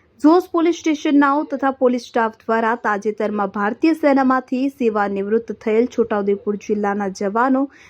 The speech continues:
જેમાં માલસિંહભાઈ થાવરભાઈ રાઠવા, રહેવાસી અંબાલા, તાલુકો જિલ્લો છોટાઉદેપુર, કે જેઓ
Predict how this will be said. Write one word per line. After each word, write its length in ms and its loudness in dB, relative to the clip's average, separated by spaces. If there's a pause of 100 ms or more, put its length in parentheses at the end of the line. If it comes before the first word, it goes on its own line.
(160)
જેમાં 440 2 (320)
માલસિંહભાઈ 840 2
થાવરભાઈ 720 -4
રાઠવા, 560 -8
રહેવાસી 460 -2
અંબાલા, 540 -2
તાલુકો 520 -2
જિલ્લો 400 2
છોટાઉદેપુર, 800 0
કે 160 0
જેઓ 380 6